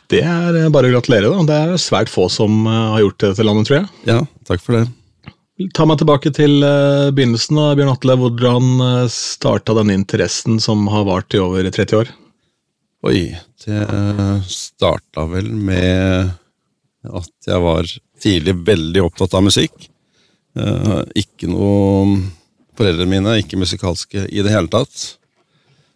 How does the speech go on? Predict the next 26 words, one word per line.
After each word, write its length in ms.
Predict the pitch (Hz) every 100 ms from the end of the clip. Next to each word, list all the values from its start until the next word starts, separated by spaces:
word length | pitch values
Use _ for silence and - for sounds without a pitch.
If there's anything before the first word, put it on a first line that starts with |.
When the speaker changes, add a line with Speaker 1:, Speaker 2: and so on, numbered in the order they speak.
| _ _ _
Speaker 2:
Eh, 1000 | 107 110 110 110 110 110 110 110 107 110 110 104 -
så 200 | - -
det 80 | 117
var 160 | 117 110
vel 80 |
på 120 | - 127
syttitallet 520 | 110 117 113 107 113
at 140 | 110
jeg 80 | 117
begynte 240 | 110 -
å 60 | 117
høre 200 | 110 101
på 140 | 110 110
musikk, 400 | 107 107 - 110
og, 220 | 104 101 - _ _ _ - _ _ _ _ _ _ _ _ _ _ -
og 720 | - 110 113 104 104 104 101 113
husker 260 | 107 -
faren 240 | 101 95 -
min 80 | 95
kjøpte 300 | 92 - 90
en 40 |
kassettspiller 580 | 98 90 - - 95 98
med 480 | 98 101 101 95 95 87 - _ _ - 117
opptaksfunksjon 800 | 98 90 85 98 92 104 104 98
og 180 | 98
pauseknapp, 540 | 101 107 - 101 101